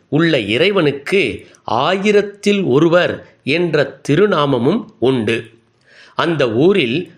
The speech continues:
அந்தணர் குலத்தில் தோன்றியவர் சிறப்புலி நாயனார். இப்பெருந்தகையார்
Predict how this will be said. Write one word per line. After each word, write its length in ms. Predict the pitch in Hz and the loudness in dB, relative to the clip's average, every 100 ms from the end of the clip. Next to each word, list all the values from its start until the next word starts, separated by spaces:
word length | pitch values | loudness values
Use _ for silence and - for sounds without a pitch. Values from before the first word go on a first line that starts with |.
| _ | _
அந்தணர் 680 | - 147 196 202 214 208 160 | -4 -2 0 -2 0 0 0
குலத்தில் 680 | 139 156 156 - 156 143 - | 0 0 -4 -6 -4 -6 -2
தோன்றியவர் 840 | 135 175 143 135 113 127 226 - _ | 0 2 0 0 0 -2 -4 -12 _
சிறப்புலி 840 | - - 175 202 - - 151 180 | -12 -2 0 0 -4 -2 0 0
நாயனார். 680 | 120 117 104 113 104 - _ _ _ _ _ | -2 -2 -2 -2 -2 -8 _ _ _ _ _
இப்பெருந்தகையார் 1200 | 165 - - 143 165 202 160 123 117 113 175 135 | -4 -4 -2 0 2 2 0 0 0 0 0 -2